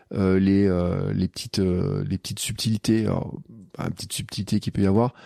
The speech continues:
Euh, par exemple, là, sur le, sur la, sur le challenge,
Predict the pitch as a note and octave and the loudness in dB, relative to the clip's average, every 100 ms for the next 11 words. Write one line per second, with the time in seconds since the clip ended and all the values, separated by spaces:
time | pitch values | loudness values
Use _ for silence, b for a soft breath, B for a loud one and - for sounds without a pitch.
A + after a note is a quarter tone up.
0 | B B B - G#2 G#2 G2+ G2 F#2+ F#2 | B B B -2 2 4 6 4 4 2
1 | F#2 F#2 F#2 F2+ F2 F2+ - - G2 G2+ | 2 0 0 0 -2 -4 -2 0 2 4
2 | A#2+ A2 G#2+ - G2+ F#2 F2 F2 F2+ F#2 | 2 2 2 2 0 2 2 0 0 -2
3 | F2 E2 - - F#2 F2+ F#2 F2+ - - | -4 -4 -6 -4 -2 0 0 -2 -6 -6
4 | - F#2 E2+ F#2+ G2+ C3+ | -4 -2 0 2 4 4